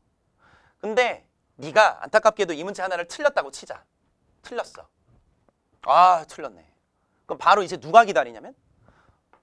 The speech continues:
나 같은 선생이 기다리고 있지. 설명해 주려고. 그래서 내가 막 이렇게 설명을 해줘. 아, 이건 이거야. 아, 이건 이거야.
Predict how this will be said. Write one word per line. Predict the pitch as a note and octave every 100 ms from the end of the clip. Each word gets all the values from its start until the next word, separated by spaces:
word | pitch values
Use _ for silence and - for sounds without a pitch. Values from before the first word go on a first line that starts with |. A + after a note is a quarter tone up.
| _
나 | A2 D3+
같은 | A3 A#3
선생이 | C#4+ D4+ C#4+ B3
기다리고 | E3 D#3+ D3+
있지. | - F#3 B2 _ _ _ -
설명해 | - A3+ A3 G3+ D3
주려고. | A#2 E2+ - _ _ _ _ _ _ _ _ _ _ _ _ _ - _ _ _ _ _ _ _ _ _ _ _
그래서 | G#3+ G3+
내가 | F#3
막 | D3+ F#3 A3+ A#3
이렇게 | G#3
설명을 | F#3 A3+ G#3 D#3
해줘. | F3+ -
아, | - A#2+ D#3
이건 | B2 C#3+
이거야. | C3 D#3 C#3 A#2
아, | C#3
이건 | B2 C3+
이거야. | A2 A2